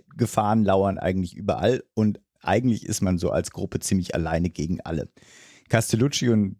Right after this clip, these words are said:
das ist natürlich bei dem Bild, was ich gewählt habe, wenig überraschend, wäre dann eher so der Weg nach Mordor. Passt insofern auch, als zumindest ich aus dem Gesetzesentwurf überhaupt keinen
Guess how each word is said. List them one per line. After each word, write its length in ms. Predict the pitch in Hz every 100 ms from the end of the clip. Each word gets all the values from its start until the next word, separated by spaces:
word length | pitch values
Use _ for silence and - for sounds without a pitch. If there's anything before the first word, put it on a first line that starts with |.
| -
das 260 | 95 -
ist 120 | -
natürlich 340 | 95 87 90 -
bei 100 | 90
dem 180 | 85 85
Bild, 240 | 90 90
was 140 | 90
ich 80 | 90
gewählt 320 | - - 82
habe, 140 | 85 87
wenig 200 | 85 -
überraschend, 460 | 87 85 95 90
wäre 160 | 92 92
dann 160 | 90 82
eher 240 | 85 85
so 100 | 85
der 220 | 80 73
Weg 180 | 92 -
nach 180 | 82 80
Mordor. 540 | 80 80 85 73 65 _ - - - - - _
Passt 240 | - 107 -
insofern 440 | 95 95 - 92
auch, 280 | 62 98 -
als 360 | 87 92 - - - -
zumindest 360 | - 104 98 95
ich 240 | 113 110
aus 160 | 101 98
dem 120 | 98
Gesetzesentwurf 720 | 90 95 92 - 90 - 92 87
überhaupt 380 | 82 80 90
keinen 260 | - 90 87